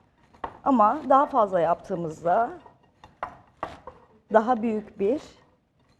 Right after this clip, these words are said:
kap kullanabiliriz. Şimdi bunları ezelim. Arada iri doğranmışlarınız varsa, ki şunun gibi mesela,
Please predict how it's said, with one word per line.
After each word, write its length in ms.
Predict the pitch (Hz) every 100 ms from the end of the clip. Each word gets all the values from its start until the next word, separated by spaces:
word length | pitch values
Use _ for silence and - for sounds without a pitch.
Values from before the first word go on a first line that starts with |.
| _ _ -
kap 400 | 190 196 - -
kullanabiliriz. 840 | 180 160 185 226 156 - - - _ _ _ _ _ - _ _ _ _ - - - _ _ _
Şimdi 260 | 339 269 226
bunları 300 | 226 180 208
ezelim. 420 | 185 147 120 180 -
Arada 540 | 339 381 320 262 285 427
iri 200 | 311 339
doğranmışlarınız 800 | 311 269 240 240 233 254 240 233
varsa, 580 | 269 254 254 - 180 -
ki 160 | - 202
şunun 380 | - 208 196
gibi 180 | 170 139
mesela, 400 | 139 135 180 196